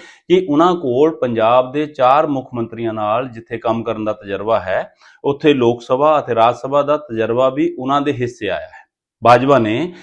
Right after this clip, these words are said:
ਪ੍ਰਤਾਪ ਸਿੰਘ ਕੈਰੋਂ ਨੂੰ ਆਪਣਾ ਰੋਲ ਮਾਡਲ ਦੱਸਿਆ ਹੈ। ਉਹਨਾਂ ਕਿਹਾ ਕਿ ਅਗਰ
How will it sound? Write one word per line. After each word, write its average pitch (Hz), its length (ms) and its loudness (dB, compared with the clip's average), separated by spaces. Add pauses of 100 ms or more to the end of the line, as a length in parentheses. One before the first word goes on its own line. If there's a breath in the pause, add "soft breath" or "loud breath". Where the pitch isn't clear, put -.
(140 loud breath)
ਪ੍ਰਤਾਪ 127 340 4
ਸਿੰਘ 147 260 -2
ਕੈਰੋਂ 123 340 2
ਨੂੰ 147 300 -4
ਆਪਣਾ 135 460 0
ਰੋਲ 110 280 -2
ਮਾਡਲ 107 320 2
ਦੱਸਿਆ 90 340 -8
ਹੈ। 80 140 -18 (100)
ਉਹਨਾਂ 120 160 -2
ਕਿਹਾ 127 260 0
ਕਿ - 220 -6 (100)
ਅਗਰ 156 280 0